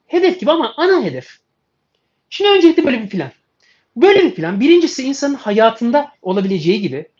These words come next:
giriştiğiniz herhangi bir işte de bir ana planınız olabilir. Yani herhangi ben bir iş, yeni bir işe başlıyorum.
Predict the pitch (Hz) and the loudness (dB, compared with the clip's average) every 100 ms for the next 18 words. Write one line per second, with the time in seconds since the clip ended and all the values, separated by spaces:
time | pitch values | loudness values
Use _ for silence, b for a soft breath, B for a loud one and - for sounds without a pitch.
0 | _ _ _ - 156 226 294 - 320 339 | _ _ _ -10 -2 0 -2 0 0 0
1 | 247 285 330 359 277 240 220 208 - 254 | -2 -2 0 0 0 -4 -8 -8 -4 -2
2 | 175 - 180 - 170 165 151 139 131 123 | -4 -6 -14 -8 -8 -8 -10 -8 -10 -10
3 | 120 113 - - _ _ _ _ 240 226 | -10 -14 -18 -20 _ _ _ _ -6 -6
4 | 226 302 277 233 247 254 294 269 - 311 | 0 2 2 0 -2 0 -4 -4 -2 -4
5 | 247 226 226 175 131 - 131 196 | -2 -4 -4 -4 -6 -10 -10 -10